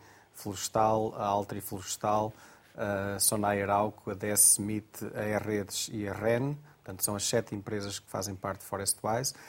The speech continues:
Na academia temos o Inesctec, da Univers-, mais ligado à Universidade do Porto, a utad, onde temos no campus da utad a nossa sede, a Universidade de Aveiro, a Universidade de Coimbra, o isa da Universidade de Lisboa e a Universidade de Évora, e em termos de entidades públicas temos o iniav,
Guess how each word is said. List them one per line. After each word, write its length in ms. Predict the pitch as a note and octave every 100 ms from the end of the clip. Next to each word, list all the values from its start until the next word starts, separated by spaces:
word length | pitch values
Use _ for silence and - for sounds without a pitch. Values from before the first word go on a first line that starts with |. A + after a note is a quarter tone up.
| - - _
Na 80 | A#2
academia 480 | - A#2 A#2 A#2 G#2+
temos 420 | A2+ G#2+ G2+ -
o 80 | A#2
Inesctec, 760 | A2 G#2+ - - A2 - -
da 120 | G#2
Univers-, 280 | G2+ F#2+ -
mais 180 | G2+ G2
ligado 280 | G#2 G2 G2
à 40 |
Universidade 360 | G2 F#2+ - G2
do 100 | G2
Porto, 480 | - A2+ A#2+ - -
a 60 | G#2+
utad, 500 | F#2+ - A2+ C3 C3+
onde 160 | G#2 F#2+
temos 420 | - G2+ G2 - - - -
no 140 | - G2+
campus 340 | - G2+ F#2+
da 100 | G#2
utad 360 | G2 - G2 F#2+
a 40 |
nossa 280 | G2 F#2+ -
sede, 400 | - - A2+ A#2 - - - - -
a 140 | A2+
Universidade 400 | G#2+ G#2+ A2+ G2+
de 60 | F#2+
Aveiro, 280 | F#2+ A#2+
a 40 | A#2
Universidade 440 | A2 - A2+ G#2
de 40 | -
Coimbra, 520 | A2+ G#2+ G2+ G2 -
o 140 | A2 A2
isa 240 | A2+ G#2
da 60 | G#2
Universidade 320 | G2 G#2+ G2+
de 60 |
Lisboa 340 | G#2 G2+ G#2+ G#2+
e 140 | C3+ B2+
a 40 |
Universidade 440 | G#2+ G2 - F#2+ F#2+
de 80 |
Évora, 320 | G#2+ A2 A#2+ C3 - - _
e 200 | C3 B2+
em 80 | A#2
termos 280 | A2 A2+ A2
de 60 |
entidades 320 | A2 A2+ A2 -
públicas 440 | B2+ A#2+ A#2+ A#2
temos 280 | - A2 G2+
o 60 | G#2+
iniav, 500 | G#2+ G#2 G#2 A2